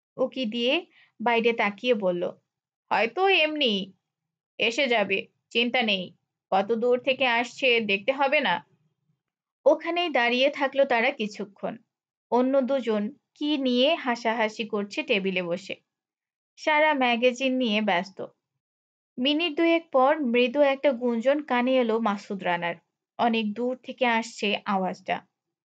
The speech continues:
মনে হচ্ছে কোনো স্পিডবোটের আওয়াজ। একই সঙ্গে গ্র্যান্ডি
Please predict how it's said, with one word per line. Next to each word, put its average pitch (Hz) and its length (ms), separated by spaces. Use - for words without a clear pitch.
মনে 262 200
হচ্ছে 277 380
কোনো 240 260
স্পিডবোটের 247 680
আওয়াজ। 135 480
একই 233 340
সঙ্গে 254 460
গ্র্যান্ডি 214 640